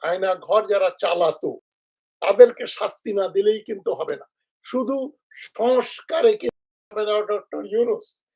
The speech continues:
আমি বারবার বলছি, আপনি একটা বিপ্লবী সরকার বা রাষ্ট্রের প্রধান, আপনার হাতে নেপোলিয়নের তরবারি। বহু বলছি আমি, আপনি মানে রিফর্মস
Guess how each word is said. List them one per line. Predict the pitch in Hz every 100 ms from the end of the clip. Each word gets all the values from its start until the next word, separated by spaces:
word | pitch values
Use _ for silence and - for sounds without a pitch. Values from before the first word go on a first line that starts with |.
| _ -
আমি | 180 180
বারবার | 175 220 226 226 214
বলছি, | 208 208 - 185 180 _ -
আপনি | 175 - 269
একটা | 190 - -
বিপ্লবী | - 185 208 - 202 180 175
সরকার | - 175 - _ _ _ _ _
বা | 151
রাষ্ট্রের | 143 147 - 160 139
প্রধান, | - 139 113 113 107 _ _ _ -
আপনার | - - 151 143 135
হাতে | 139 190 - - _ _
নেপোলিয়নের | 160 208 226 208 190 180 156 143
তরবারি। | 147 135 120 117 - _ _ -
বহু | 208
বলছি | 226 _ _ _ _ - -
আমি, | - _ _ _ _ -
আপনি | 190 214 214 247 370 - _ - _ _ _ _ _ _
মানে | 180 180 - _ 131
রিফর্মস | 175 196 214 254 269 254 -